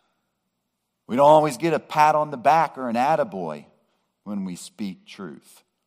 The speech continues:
Unfortunately, at times, it actually leads to persecution. You been there?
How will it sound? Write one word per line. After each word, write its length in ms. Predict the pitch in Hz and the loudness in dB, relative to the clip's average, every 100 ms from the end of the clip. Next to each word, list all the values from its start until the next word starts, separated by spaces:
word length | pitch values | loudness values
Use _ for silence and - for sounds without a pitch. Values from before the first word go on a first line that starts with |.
| _ _ _ _ _ _ _ _ _ _ _ _ _ _ _ _ _ _ | _ _ _ _ _ _ _ _ _ _ _ _ _ _ _ _ _ _
Unfortunately, 960 | 85 85 104 170 202 117 113 104 123 123 | -18 -14 -6 -4 -4 -8 -12 -10 -8 -6
at 160 | 107 | -8
times, 540 | - 143 175 139 110 110 | -6 -4 -2 -4 -6 -6
it 80 | 110 | -2
actually 440 | 151 170 - 107 | -2 -4 -12 -12
leads 420 | 113 131 139 - | -12 -12 -16 -20
to 80 | - | -20
persecution. 880 | - 165 170 175 - 247 240 - - _ _ _ _ _ _ _ _ _ _ | -18 -18 -16 -20 -18 -18 -18 -20 -20 _ _ _ _ _ _ _ _ _ _
You 100 | - | -10
been 220 | 87 135 | -6 -6
there? 260 | 170 190 | -6 -8